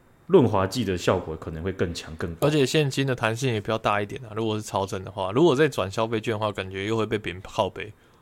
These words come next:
Speaker 2: “哦，为什么一定要花掉？
Speaker 1: <laughs>
Speaker 2: 哎，要花掉是怎样？一定要花掉吗？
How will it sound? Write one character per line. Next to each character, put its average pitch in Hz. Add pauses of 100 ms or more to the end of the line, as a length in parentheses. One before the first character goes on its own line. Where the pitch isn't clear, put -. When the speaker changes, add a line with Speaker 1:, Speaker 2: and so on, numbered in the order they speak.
(340)
Speaker 2:
“哦， 277
为 277
什 226
么 220
一 233
定 247
要 254
花 233
掉？ 208
Speaker 1:
<laughs> 202
Speaker 2:
哎， 247
要 277
花 262
掉 262
是 247
怎 190
样？ 208
一 180
定 302
要 302
花 285
掉 294
吗？ 269